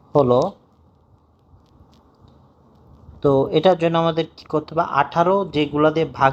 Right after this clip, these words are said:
যায় সেটা দিয়ে। তো আঠারো হচ্ছে কি কি দিয়ে ভাগ যায়? আঠারো, আঠারো হচ্ছে তোমার কত? এক আর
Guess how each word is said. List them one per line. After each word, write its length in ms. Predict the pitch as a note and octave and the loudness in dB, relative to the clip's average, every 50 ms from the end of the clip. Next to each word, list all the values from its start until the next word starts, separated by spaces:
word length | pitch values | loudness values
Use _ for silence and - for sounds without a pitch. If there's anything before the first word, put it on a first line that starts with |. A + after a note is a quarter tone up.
| C3+ B2 | -2 -4
যায় 180 | - B2 A2+ A2+ | -6 -6 -6 -6
সেটা 300 | - - C#3+ C3+ C#3 B2 | -8 -10 -8 -4 -4 -4
দিয়ে। 200 | A2 A2+ G#2+ - - _ - - - - - - - - - - | -4 -4 -10 -12 -16 _ -20 -20 -20 -20 -20 -20 -20 -16 -6 -2
তো 100 | C#3+ C3+ C3+ C3+ C3+ C#3 C#3 - | 0 2 2 2 0 -2 -2 -2
আঠারো 380 | C3 C#3+ C#3 - D#3+ E3 F3 E3+ | -2 -2 -2 -2 -2 -2 -2 -2
হচ্ছে 280 | E3+ F3 E3+ - - E3 | -4 -6 -12 -14 -18 -18
কি 160 | - - G3 | -14 -14 -12
কি 120 | F3+ - G3+ | -10 -8 -4
দিয়ে 160 | E3+ F3+ F3 | -2 0 0
ভাগ 180 | E3 D#3+ E3 D#3 C#3+ | 2 2 2 0 0
যায়? 220 | C#3 D3 D#3 F#3 A3 - _ _ _ _ _ _ _ _ - | -2 -2 -2 -4 -4 -8 _ _ _ _ _ _ _ _ -2
আঠারো, 560 | C#3 C3+ - - E3+ F3+ F3 E3 E3 G#3 B3 - - _ _ _ _ | 0 0 0 0 0 2 4 4 2 0 -2 -6 -12 _ _ _ _
আঠারো 420 | - C3 C#3 C3+ - E3 E3+ F3 | -6 -6 -4 -2 0 0 0 0
হচ্ছে 340 | F3 F3 F3 E3+ - - F#3 | -2 -6 -6 -8 -8 -8 -8
তোমার 360 | F3+ - F3+ D#3+ D3 C#3+ D#3+ F#3+ G#3+ - - - _ _ _ _ - - _ _ _ _ - - _ _ _ _ _ _ _ - - - - - _ - - - - - - - | -4 -4 -2 0 0 -2 -2 -4 -8 -14 -18 -20 _ _ _ _ -20 -20 _ _ _ _ -20 -20 _ _ _ _ _ _ _ -20 -20 -20 -20 -20 _ -20 -20 -20 -20 -8 -2 2
কত? 220 | D3+ C#3 - - B2+ A#2+ - - - _ _ - - - - - - _ _ _ _ _ _ _ _ _ _ _ _ _ _ - _ - | 2 2 2 0 -4 -6 -6 -6 -14 _ _ -20 -20 -20 -20 -20 -20 _ _ _ _ _ _ _ _ _ _ _ _ _ _ -20 _ 0
এক 300 | E3+ D#3+ E3 F3 F#3+ - - - - - - - - - - - | 2 4 4 4 2 0 -6 -20 -20 -20 -20 -20 -20 -20 -18 -10
আর 260 | - C3 C3 C3 C3+ | -4 -2 0 0 0